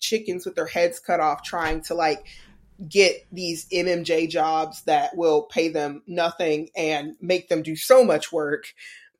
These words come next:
And essentially, I was kind of in that camp where it, it, for me, it created this portfolio of, like,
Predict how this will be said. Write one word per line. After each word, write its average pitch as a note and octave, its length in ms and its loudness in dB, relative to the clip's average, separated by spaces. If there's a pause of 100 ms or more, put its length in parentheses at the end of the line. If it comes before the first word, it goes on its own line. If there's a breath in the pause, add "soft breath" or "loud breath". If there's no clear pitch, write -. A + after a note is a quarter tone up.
And F#3+ 600 4 (480)
essentially, C4+ 440 6
I G#3 100 8
was G#3 160 2
kind F#3+ 220 2
of F3+ 80 -2
in F3+ 140 0
that F3 200 0
camp F3 340 -2
where E3+ 280 2
it, - 160 -6 (200)
it, G3+ 200 -6 (200)
for G#3 140 2
me, A3+ 220 2
it - 100 2
created F#3 400 -2
this F#3 160 -6
portfolio E3 840 0
of, D3+ 180 -4
like, D#3+ 240 -2